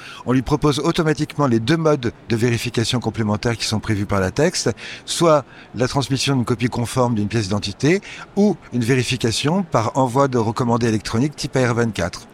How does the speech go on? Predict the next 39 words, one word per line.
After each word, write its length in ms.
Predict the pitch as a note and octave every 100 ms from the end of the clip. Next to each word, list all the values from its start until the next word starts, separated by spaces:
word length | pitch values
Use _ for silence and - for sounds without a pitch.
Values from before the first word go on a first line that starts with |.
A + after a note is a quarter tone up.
| - - - -
Voilà, 200 | A#2+ A#2
c'est 180 | - C#3+
cette 300 | - F#3 F#3
idée, 260 | C#3+ D#3+
en 80 | G3+
fait, 340 | - D#3+ E3+ D3 - - - -
de 180 | C3 C3+
toujours 560 | - G3+ F#3 F#3+ F3+
guider 380 | B2 C#3 C#3+ D3+
pas 320 | - F3 E3+
à 80 | D3+
pas 340 | B2+ D3+ C#3 C3 -
l'utilisateur 800 | C3 B2+ C#3 B2+ B2 G#2+ C3+ F3+
pour 180 | - C3
pas 220 | F#3 F#3
qu'il 240 | - D3+
ait 80 | D3+
à 80 | C#3
se 80 | -
poser 240 | D#3 C#3+
de 60 | C3+
questions. 500 | B2+ A2 - D#3 G#3 - - -
On 100 | B2+
lui 140 | C3+
pose 340 | - G#3+ G3+ C#3+
les 80 |
questions 380 | C#3 C#3 - C#3+
qu'il 160 | B2 G2+
devrait 260 | D3 C#3+
se 80 | C#3+
poser 400 | - A#2+ A2+ F3 - - - -
pour 120 | B2+
qu'il 160 | C#3+
apporte 380 | D#3 - E3 -
les 100 | A#2+
réponses 420 | A2+ B2+ - G3
qu'il 220 | - C3+ A#2
peut 160 | G3
apporter, 480 | F3+ - - - A2